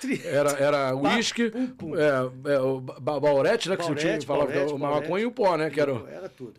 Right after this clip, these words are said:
Speaker 2: É, o brilho.
Speaker 1: E ele a convidou. "Você tem que ir no Rio de Janeiro." E a Brigitte Bardot tinha vindo,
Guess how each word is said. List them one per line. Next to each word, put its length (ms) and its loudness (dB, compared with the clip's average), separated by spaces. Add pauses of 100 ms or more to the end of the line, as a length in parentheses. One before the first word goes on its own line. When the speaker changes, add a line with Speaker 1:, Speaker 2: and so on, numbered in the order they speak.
Speaker 2:
É, 100 -12
o 60 -8
brilho. 400 0 (280)
Speaker 1:
E 500 -8
ele 380 -4
a 120 -4
convidou. 560 -10 (640)
"Você 200 -16
tem 160 -16
que 100 -20
ir 20 -14
no 60 -12
Rio 140 -10
de 100 -16
Janeiro." 500 -8
E 60 -8
a 60 -10
Brigitte 360 -16
Bardot 480 -10
tinha 220 -20
vindo, 400 -18